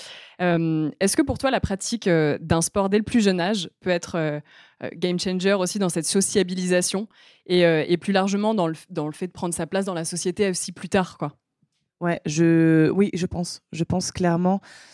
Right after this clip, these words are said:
Speaker 2: Euh, après, l'im-, l'important, voilà, ça va être de trouver un sport, euh, qui, qui plaît, euh,
Speaker 1: Convient.
Speaker 2: qui plaît, voilà, complètement, et surtout un environnement sain, parce que on a beau aimer la pratique, si on n'aime pas ses coéquipiers ou si on a un problème avec l'entraîneur, effectivement, c'est pas non plus, euh,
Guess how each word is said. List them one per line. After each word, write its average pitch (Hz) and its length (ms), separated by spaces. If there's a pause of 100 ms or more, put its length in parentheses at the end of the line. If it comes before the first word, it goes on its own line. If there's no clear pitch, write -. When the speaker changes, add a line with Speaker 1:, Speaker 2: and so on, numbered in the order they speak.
(200)
Speaker 2:
Euh, 160 760
après, 165 240
l'im-, 175 180
l'important, 170 420
voilà, 190 200
ça 170 120
va 156 80
être 156 200
de 156 80
trouver 165 260
un 151 100
sport, 170 280
euh, 143 600
qui, - 200
qui - 180
plaît, 185 360
euh, 160 180
Speaker 1:
Convient. 175 260
Speaker 2:
qui 165 160
plaît, 196 280
voilà, 170 200
complètement, 170 600
et 151 180
surtout - 260
un 175 100
environnement 147 480
sain, 180 260
parce 147 180
que 151 260 (300)
on 151 100
a 147 80
beau 160 100
aimer 160 160
la 147 100
pratique, 160 380
si - 120
on 160 40
n'aime 143 140
pas 160 140
ses 156 120
coéquipiers - 480
ou 160 100
si - 140
on 151 120
a - 20
un 143 40
problème 147 180
avec 151 80
l'entraîneur, 156 340
effectivement, 170 340
c'est 165 100
pas 160 120
non 160 140
plus, 175 240
euh, - 20